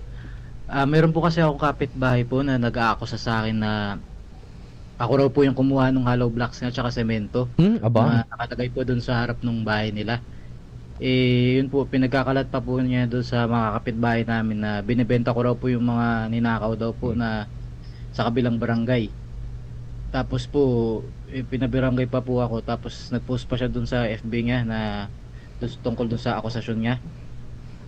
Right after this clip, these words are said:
Speaker 1: Eh, yun nga po, mabuti na lang po may C C T V po yung kapitbahay namin. Tapos nakita po na iba po pala yung kumuha. Ngayon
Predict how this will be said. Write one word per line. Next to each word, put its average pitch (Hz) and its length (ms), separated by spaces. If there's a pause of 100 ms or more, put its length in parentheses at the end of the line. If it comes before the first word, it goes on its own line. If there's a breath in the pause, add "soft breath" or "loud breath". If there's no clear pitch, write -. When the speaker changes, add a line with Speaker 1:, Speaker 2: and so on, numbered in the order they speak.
(200)
Speaker 1:
Eh, 135 260
yun 165 140
nga 165 100
po, 165 140
mabuti 156 400
na 156 80
lang 156 160
po 147 160
may 139 320
C - 80
C 131 160
T 131 160
V 131 160
po 131 80
yung 131 160
kapitbahay 123 480
namin. 117 480
Tapos - 560
nakita 113 320
po 120 160
na 113 80
iba 110 160
po 110 160
pala 113 160
yung 113 160
kumuha. 110 400 (1040 loud breath)
Ngayon 135 260